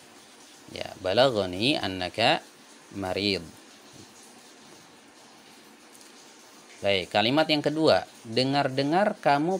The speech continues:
perawat di rumah sakit ini." Ya, "Dengar-dengar kamu perawat di rumah sakit ini, kamu perempuan," ya. Bahasa Arabnya adalah, "Balagoni annaki mumarridah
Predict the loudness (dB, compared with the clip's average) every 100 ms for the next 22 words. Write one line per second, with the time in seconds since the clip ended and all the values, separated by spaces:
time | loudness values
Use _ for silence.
0 | 0 2 2 2 0 0 -2 -2 -2 -6
1 | -6 -6 -6 -8 -10 -8 -4 -4 -4 -10
2 | -20 -20 -20 -20 -20 -20 -20 -18 -16 -10
3 | -4 -4 -4 -4 0 0 0 -4 -6 -4
4 | -2 -4 -6 -16 -20 -20 -14 -4 -2 0
5 | 0 -2 -4 -10 -8 -10 -12 -12 -12 -10
6 | -10 -8 -8 -8 -10 -8 -4 4 4 4
7 | 0 -2 -2 -16 -20 -4 -2 2 2 2
8 | 2 2 2 4 2 0 -14 -12 0 4
9 | 6 4 6 2 2 -2 -2 -2 -6 -12
10 | -20 -20 -20 -20 -20 -20 -20 -10 -4 -2
11 | 0 0 0 -4 -2 0 -2 -8 -18 -20
12 | -20 -20 -20 -20 -14 -6 -2 4 4 4
13 | 2 4 4